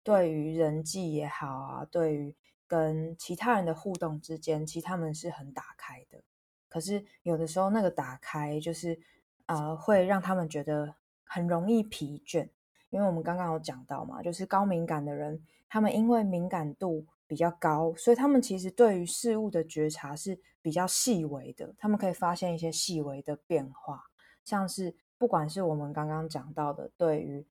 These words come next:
环境、对于五感的那些刺激啊、视觉啊、听觉以外，还有刚刚就像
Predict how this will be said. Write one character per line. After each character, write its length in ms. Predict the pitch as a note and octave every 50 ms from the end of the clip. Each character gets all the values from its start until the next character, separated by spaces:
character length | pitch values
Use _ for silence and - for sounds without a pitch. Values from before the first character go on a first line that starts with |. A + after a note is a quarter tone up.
| _ _ _
环 360 | - - D#3 D3 C#3+ D3+ D#3
境、 380 | D#3 D#3 F#3+ F#3 E3+ D#3 D3 D3+
对 240 | D#3+ F#3 F3+ E3+ E3
于 60 | D#3 D#3+ -
五 180 | E3 D#3+ E3+
感 260 | E3+ - - D3+ C#3 C#3+
的 80 | D3 D3+
那 120 | D#3+ D#3+
些 180 | D#3 - D#3+ D#3+
刺 380 | D#3+ - - - F#3 E3 D#3+
激 380 | D#3 D#3 - D3+ D3+ D3+ D#3 D#3
啊、 360 | C#3+ C#3 C#3 C#3+ C#3 D3+ - _ _ _ _
视 360 | - - - - G3+ F#3 E3
觉 300 | D#3 - - - D3 C#3+
啊、 200 | C#3 D3 C#3 C#3
听 340 | C#3+ - - E3+ E3+ F3 F#3
觉 300 | - - D3 C3 D3 - _
以 220 | - D#3 D3 C#3+
外， 380 | D3+ D#3+ F#3 F3 D#3+ - - - _ _ - _ _
还 160 | - - E3 F3
有 140 | F#3 F3 E3
刚 220 | D#3+ E3 E3 E3+
刚 220 | E3 E3 D#3+ D#3+ D#3+
就 120 | E3+ E3
像 340 | D#3 - E3 D#3+ D#3 D#3